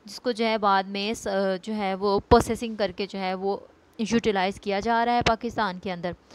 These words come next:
और कराची port ट्रस्ट जो है वो इस वक्त कराची port, अ,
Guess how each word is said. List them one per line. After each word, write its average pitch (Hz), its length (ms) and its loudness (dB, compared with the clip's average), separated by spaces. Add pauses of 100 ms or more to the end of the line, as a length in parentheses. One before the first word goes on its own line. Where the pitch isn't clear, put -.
(380)
और 240 140 6
कराची 247 360 0
port 254 320 2
ट्रस्ट 226 280 2
जो 233 100 -2
है 226 180 2
वो 214 80 -2
इस 220 160 -4
वक्त 226 480 -4
कराची 220 320 0
port, 208 420 0
अ, - 40 -10